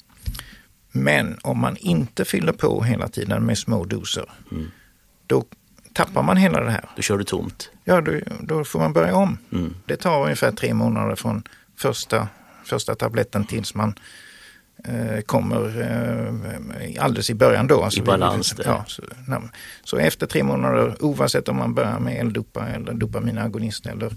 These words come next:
Speaker 2: Mm.
Speaker 1: M O B hemma, så är det den storleksordningen. Eh, och då, då är systemet bala-, i någorlunda balans.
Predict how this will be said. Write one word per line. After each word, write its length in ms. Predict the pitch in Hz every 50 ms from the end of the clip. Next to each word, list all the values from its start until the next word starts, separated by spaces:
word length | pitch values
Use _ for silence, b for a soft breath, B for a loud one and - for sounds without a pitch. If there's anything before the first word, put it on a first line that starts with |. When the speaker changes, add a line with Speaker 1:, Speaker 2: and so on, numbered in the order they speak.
| B B -
Speaker 2:
Mm. 220 | 98 95 85 80 -
Speaker 1:
M 140 | 107 113 -
O 80 | - 110
B 100 | - 113
hemma, 340 | 101 104 101 95 95 98 107
så 180 | - - -
är 120 | - - -
det 280 | - 120 120 113 110 117
den 180 | 117 113 104 98
storleksordningen. 840 | - - 123 120 107 101 101 - - - 107 107 110 101 95 104 B B B B B B B B B B B _ _ -
Eh, 120 | 117 113 104 - -
och 160 | - 143 139 120
då, 340 | 117 147 156 165 170 151 123 B B B B
då 100 | - 64
är 40 | -
systemet 500 | - - 135 - - 117 110 98 - -
bala-, 280 | - 104 104 104 - -
i 420 | 123 120 101 101 107 104 101 - -
någorlunda 520 | - 131 120 113 107 110 110 113 98 92 -
balans. 480 | - 127 165 - 180 175 - - -